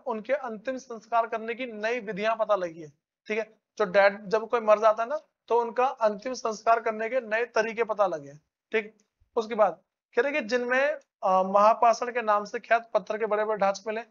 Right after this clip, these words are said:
और पत्थर के बड़े बड़े ढांचे मिले जिसमें ना डेड बॉडी के बारे में लिखा हुआ है, ठीक है। उसके बाद <clears throat> अगला मेरे पास कह रहे कि कई स्थानों पर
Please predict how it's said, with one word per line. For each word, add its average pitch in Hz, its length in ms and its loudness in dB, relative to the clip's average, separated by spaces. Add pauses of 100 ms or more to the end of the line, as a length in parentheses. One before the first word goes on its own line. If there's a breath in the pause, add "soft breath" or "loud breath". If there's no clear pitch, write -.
(280)
और 220 80 -4
पत्थर 247 300 2
के 254 100 2
बड़े 233 160 2
बड़े 240 140 4
ढांचे 202 300 0
मिले 226 200 -2
जिसमें 208 300 -12
ना 262 60 -2 (360)
डेड 208 200 8
बॉडी 208 240 0
के 208 60 -4
बारे 208 200 6
में 214 80 -6
लिखा 196 200 -8
हुआ 139 120 -8
है, - 60 -20 (400)
ठीक 226 120 -2
है। 247 160 -2 (180)
उसके 226 220 -2
बाद 180 260 2 (280)
<clears throat> 226 180 -12 (1300)
अगला 214 200 8
मेरे 254 140 4
पास 262 140 2
कह 226 100 2
रहे 220 80 2
कि 247 160 -6 (480)
कई 294 240 8
स्थानों 240 400 2
पर 269 200 2